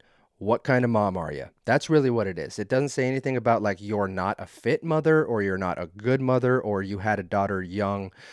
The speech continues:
and you never stepped up to the challenge. It was just the fact that you had a baby early,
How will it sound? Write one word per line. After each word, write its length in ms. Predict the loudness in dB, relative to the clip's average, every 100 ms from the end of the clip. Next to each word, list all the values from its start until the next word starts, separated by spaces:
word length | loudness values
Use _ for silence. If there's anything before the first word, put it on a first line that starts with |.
| -20 _ _
and 160 | -2 0
you 120 | 0
never 240 | 0 -2
stepped 340 | -4 0 0 0
up 100 | -2
to 100 | -2
the 100 | -4
challenge. 440 | 0 0 0 -2 2
It 160 | 2
was 160 | 2 -4
just 440 | 0 2 2 0
the 80 | -8
fact 420 | -6 2 2 2
that 80 | -2
you 160 | -4 -4
had 360 | -2 0 0
a 60 | 0
baby 540 | -2 -4 -2 -6 -12 -12 _
early, 640 | -6 -6 -6 -14 -18 -20